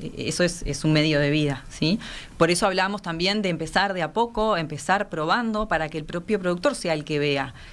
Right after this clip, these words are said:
qué pasa cuando yo despierto mi suelo, cuando yo activo la biología de mi suelo, ¿tá? Que depende del estado, del punto de partida, eh, es el tiempo que me va a llevar y lo que voy a precisar. Pero en general,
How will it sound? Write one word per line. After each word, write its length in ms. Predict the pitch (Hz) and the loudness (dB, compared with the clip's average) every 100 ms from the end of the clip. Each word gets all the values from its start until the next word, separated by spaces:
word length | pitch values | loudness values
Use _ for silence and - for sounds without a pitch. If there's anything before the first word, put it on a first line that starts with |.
| - | -2
qué 100 | - | 0
pasa 300 | 214 262 262 | 2 0 0
cuando 220 | 208 165 | -2 -4
yo 100 | 156 196 | -2 -2
despierto 460 | 185 - 220 220 | -2 0 0 0
mi 80 | 175 | -6
suelo, 260 | 151 185 196 | -4 -2 0
cuando 200 | 165 156 | 0 0
yo 100 | 175 | -2
activo 380 | 175 247 254 | 0 4 4
la 100 | 170 | 4
biología 480 | 147 143 143 - 156 | 2 0 -6 -4 -4
de 80 | 143 | -2
mi 120 | 143 | -4
suelo, 320 | 143 139 131 - - - - - | -4 -4 -6 -8 -16 -18 -16 -2
¿tá? 220 | 156 202 - - - - | 0 0 -4 -14 -8 0
Que 120 | 156 | 4
depende 380 | 156 156 214 233 | 4 4 0 2
del 160 | 226 175 | 0 -2
estado, 400 | 156 190 170 147 | 0 0 0 -2
del 200 | 139 143 | -4 -6
punto 240 | 160 175 | -2 2
de 80 | 202 | 2
partida, 680 | 226 233 233 214 233 339 - - | 2 -2 0 2 2 0 -6 -10
eh, 240 | 151 143 - | -10 -8 -2
es 220 | 143 143 | 0 2
el 100 | 190 | 2
tiempo 300 | 185 180 165 | 2 4 2
que 80 | 151 | 0
me 100 | 139 | -2
va 80 | |
a 40 | 151 | -2
llevar 440 | - 135 151 135 - - - | -2 0 2 0 -6 -20 -14
y 80 | - | -8
lo 140 | 139 131 | -4 -2
que 80 | |
voy 100 | 139 | 0
a 60 | 147 | 0
precisar. 400 | 139 123 165 147 | 0 -4 0 2
Pero 140 | 156 170 | 2 -2
en 60 | |
general, 500 | 175 180 180 220 294 | 0 0 2 2 0